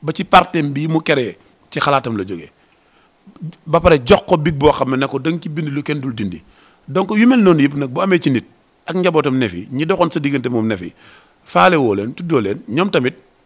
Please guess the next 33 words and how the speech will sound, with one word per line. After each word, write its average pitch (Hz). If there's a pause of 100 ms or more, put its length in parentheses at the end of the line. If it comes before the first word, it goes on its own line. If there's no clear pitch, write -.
(200)
mosoo 202
leen 160
a 139
dégg 123
ci 117
lu 113
ñu 107
war 98
a 95
dégg. 82 (420)
Ñun 120
mosuñu 123
demandé 104
dara, 104 (160)
mosuñu, 113
mosuñu 120
sàkku 104
lenn. 101 (400)
Li 147
Sénégalais 113
yëpp -
am 107
lañu 98
am, 78
muy 107
carte 104
d'identité 95
ku 98
passeport, 85
donc 98
loolu 98
ñëpp 107
am. 78